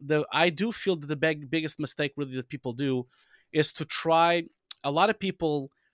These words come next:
confuse their passion with their work. And I think that is a big issue, you know. When you go to an interview and you tell them that you are a huge fan of, you know, no disrespect, let's say Star Wars. I'm not,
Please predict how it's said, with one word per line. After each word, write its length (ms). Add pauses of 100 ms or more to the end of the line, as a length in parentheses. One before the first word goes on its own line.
(320)
confuse 880
their 200
passion 500
with 140
their 100
work. 480
And 140
I 60
think 260
that 180
is 180
a 60
big 180
issue, 380
you 100
know. 200 (760)
When 180
you 120
go 140
to 160
an 80
interview 600 (360)
and 160
you 100
tell 300
them 300
that 240
you 180
are 100
a 60
huge 440
fan 600
of, 520
you 120
know, 140 (520)
no 160
disrespect, 720
let's 180
say 160
Star 340
Wars. 420 (220)
I'm 220
not, 260